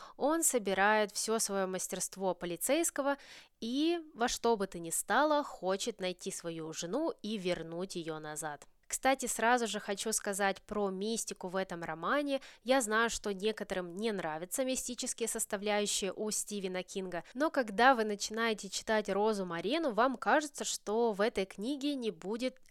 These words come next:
совершенно никакой мистики. Но, знаете, она появляется лишь только после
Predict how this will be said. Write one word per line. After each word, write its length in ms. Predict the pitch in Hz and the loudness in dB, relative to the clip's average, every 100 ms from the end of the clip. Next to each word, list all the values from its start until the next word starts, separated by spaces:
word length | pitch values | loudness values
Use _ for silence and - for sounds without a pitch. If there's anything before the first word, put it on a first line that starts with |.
| - | -8
совершенно 580 | - 196 - - 226 269 | -6 -2 0 2 2 2
никакой 400 | 220 190 - 196 | -2 -4 0 0
мистики. 560 | 196 202 196 - - 156 - - - - | 0 -4 -6 -10 -10 -10 -12 -16 -10 2
Но, 160 | 285 | 4
знаете, 460 | 240 196 277 339 226 | 4 4 2 2 0
она 180 | 220 285 | 2 2
появляется 640 | 240 196 190 254 277 - | 2 2 2 4 2 0
лишь 260 | 190 220 - | 0 0 0
только 420 | - 208 202 185 | 2 2 2 -2
после 560 | - 185 190 - 165 | -4 0 0 0 -6